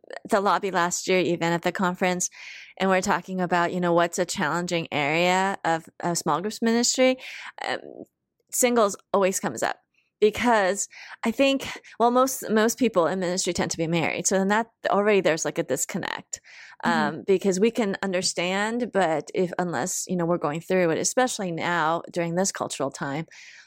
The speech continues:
Speaker 1: um, of having older singles and having experienced all that, I think it's harder, um, to relate to and to try to build programs around. Um, the family and marriage thing just seems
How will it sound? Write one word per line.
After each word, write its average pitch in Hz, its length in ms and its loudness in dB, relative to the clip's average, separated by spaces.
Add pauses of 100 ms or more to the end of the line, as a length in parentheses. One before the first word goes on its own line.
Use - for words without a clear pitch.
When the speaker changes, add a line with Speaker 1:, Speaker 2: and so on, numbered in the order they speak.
(140)
Speaker 1:
um, 143 300 0
of 165 160 0
having 165 400 -4
older 160 260 -2
singles 160 520 -4
and 156 180 -4
having 151 220 -6
experienced 170 360 -4
all 156 120 -2
that, 156 80 0
I - 80 0
think 180 140 -4
it's 170 120 -8
harder, 147 580 -2 (520)
um, 175 220 -2
to - 180 -2
relate 160 420 0 (120)
to 131 380 2
and 165 460 -2
to - 80 -8
try 190 220 -2
to 165 100 2 (100)
build 165 220 2
programs 165 640 -4 (460)
around. 160 720 -2
Um, 160 240 -2
the 175 100 0
family 214 320 -2
and 170 100 -4
marriage 170 280 -2
thing 151 240 -6
just 165 180 -4
seems 170 320 -4